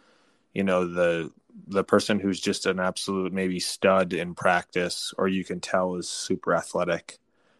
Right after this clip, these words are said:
Um, but when it comes to the performance, you know, they're kind of passive, or they don't, they're not always giving effort, right? And a lot of that could have been, you know, something that they,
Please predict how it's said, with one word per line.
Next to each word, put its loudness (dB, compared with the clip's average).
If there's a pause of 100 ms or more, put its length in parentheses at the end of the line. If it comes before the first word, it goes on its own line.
(260)
Um, 2
but 0
when -2
it -6
comes -2
to -4
the -2
performance, 0
you -6
know, -4
they're -2
kind -2
of -8
passive, 2
or -2
they -6
don't, -4 (680)
they're 4
not 4
always 0
giving -8
effort, -4
right? -2
And -4
a 0
lot 6
of 0
that 2 (720)
could 4
have 4
been, -2
you -8
know, -6
something -6
that -2
they, -2